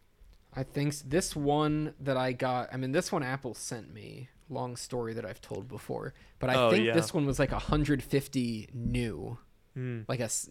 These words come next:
Speaker 1: obviously separate thing. I think it's,
Speaker 2: That's
Speaker 1: like,
Speaker 2: ridiculous.
Speaker 1: fifty dollars or whatever. Yeah. And it was,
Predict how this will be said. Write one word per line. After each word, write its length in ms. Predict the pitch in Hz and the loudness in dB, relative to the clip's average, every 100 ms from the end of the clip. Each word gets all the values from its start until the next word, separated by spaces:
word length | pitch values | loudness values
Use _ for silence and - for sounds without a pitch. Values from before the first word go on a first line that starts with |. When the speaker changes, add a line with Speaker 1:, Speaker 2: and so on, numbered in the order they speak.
| - | 2
Speaker 1:
obviously 400 | 151 170 160 147 | 6 6 6 4
separate 460 | - 143 139 - | 4 2 2 -2
thing. 200 | - 127 | 0 -2
I 80 | 110 | -2
think 200 | 123 139 | -2 0
it's, 120 | 127 - | 0 2
Speaker 2:
That's 180 | 139 - | 2 2
Speaker 1:
like, 80 | 131 113 | -2 0
Speaker 2:
ridiculous. 280 | 120 123 110 | 0 0 -2
Speaker 1:
fifty 120 | 113 | 0
dollars 340 | 113 107 113 | 0 -2 -4
or 80 | 120 | -4
whatever. 480 | 117 117 120 113 117 - - - _ | -2 -2 -2 -4 -6 -8 -20 -20 _
Yeah. 300 | 107 73 123 - _ | -8 -6 -8 -12 _
And 200 | 135 139 | 0 2
it 100 | 135 | 4
was, 300 | 147 135 - | 4 2 -4